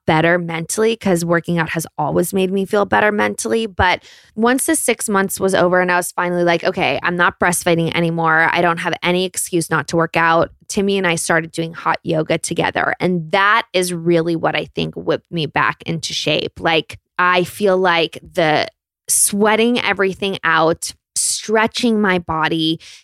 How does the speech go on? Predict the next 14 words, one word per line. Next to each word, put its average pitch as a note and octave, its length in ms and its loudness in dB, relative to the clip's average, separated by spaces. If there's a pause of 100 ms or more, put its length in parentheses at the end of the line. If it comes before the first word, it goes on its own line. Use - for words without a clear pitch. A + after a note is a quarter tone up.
(140)
feeling B3 380 4
like G3+ 180 2
I F3 100 4
was F3 180 2
getting E3+ 260 2
longer F#3 800 2
and F3+ 300 -2
leaner E3+ 640 0
and F#3 320 -2
really F#3 260 0
doing F3 320 -4
something F3 600 -2
for E3 200 -2
my D#3 280 -2